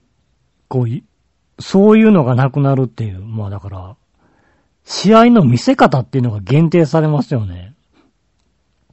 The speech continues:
まあ、もちろんダブリューダブリューイースピードだけではなくて、普通の試合もやってるんで、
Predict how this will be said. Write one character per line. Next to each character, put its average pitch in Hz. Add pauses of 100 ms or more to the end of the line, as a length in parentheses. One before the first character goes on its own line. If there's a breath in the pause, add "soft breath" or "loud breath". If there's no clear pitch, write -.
(200)
ま 139
あ、 110
も 139
ち 214
ろ 175
ん 131
ダ 165
ブ 202
リ 208
ュ -
ー -
ダ 202
ブ 196
リ 202
ュ -
ー -
イ -
ー 185
ス -
ピ 220
ー 147
ド 113
だ 151
け 196
で 190
は 131
な 117
く -
て、 110
普 -
通 160
の 156
試 220
合 214
も 156
や 123
っ 113
て -
る 135
ん 110
で、 101